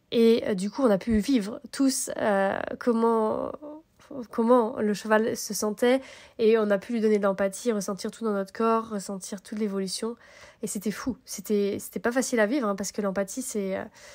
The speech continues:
quand la, le cheval se sent mal, euh, ben, ça demande vraiment, justement, euh, nous-mêmes d'avoir été écoutés avant pour pouvoir avoir assez d'empathie à donner. Et donc, c'est une technique qui n'est pas simple, car ça demande à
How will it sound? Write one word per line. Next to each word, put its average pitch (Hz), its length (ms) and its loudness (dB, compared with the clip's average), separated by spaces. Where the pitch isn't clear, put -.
quand 208 220 0
la, 196 240 2
le 196 80 -4
cheval 220 300 2
se 220 100 -4
sent 214 200 -2
mal, 233 360 2
euh, 202 260 -4
ben, 196 400 -4
ça - 140 -4
demande 202 280 -2
vraiment, 233 500 -2
justement, 208 480 -6
euh, 208 180 0
nous-mêmes 226 640 6
d'avoir 214 560 4
été 208 240 0
écoutés 220 380 0
avant 254 460 2
pour 220 160 -8
pouvoir 220 320 0
avoir 208 240 2
assez 214 220 0
d'empathie 220 460 0
à 214 40 0
donner. 196 240 -4
Et 233 120 -6
donc, 277 180 2
c'est 262 220 -2
une 226 120 0
technique 240 380 0
qui - 220 -6
n'est 220 160 2
pas 226 160 0
simple, 196 340 -6
car 220 180 2
ça 226 160 2
demande 220 420 2
à 214 320 0